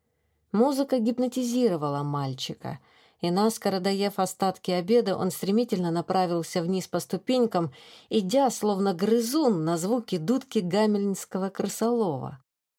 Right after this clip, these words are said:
Примечание. Гамельнский крысолов. Персонаж средневековой немецкой легенды, согласно которой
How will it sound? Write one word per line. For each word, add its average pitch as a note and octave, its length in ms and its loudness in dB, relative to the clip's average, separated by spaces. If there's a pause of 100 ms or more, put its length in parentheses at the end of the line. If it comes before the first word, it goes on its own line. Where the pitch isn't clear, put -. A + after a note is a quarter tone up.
(720)
Примечание. D3+ 840 -2 (680)
Гамельнский B3+ 680 0
крысолов. A3+ 760 0 (380)
Персонаж F#3+ 720 0
средневековой F3+ 800 -2
немецкой F3 500 -2
легенды, E3+ 520 0
согласно F3 580 -2
которой F#3 540 0